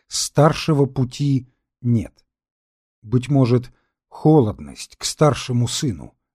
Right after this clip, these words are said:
Василию Косому, и особенная привязанность к младшему, Дмитрию Красному, были тому причиной.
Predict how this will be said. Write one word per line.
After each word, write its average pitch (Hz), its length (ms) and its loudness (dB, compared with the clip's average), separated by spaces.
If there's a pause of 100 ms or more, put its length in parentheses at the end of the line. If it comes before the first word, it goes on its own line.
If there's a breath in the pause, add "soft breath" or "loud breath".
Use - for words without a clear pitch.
Василию 123 640 0
Косому, 175 640 0 (320 soft breath)
и 147 80 2
особенная 151 680 4
привязанность 143 840 2
к - 100 -6
младшему, 143 680 0 (460)
Дмитрию 143 640 2
Красному, 110 600 0
были 135 280 2
тому 113 260 0
причиной. 107 580 -8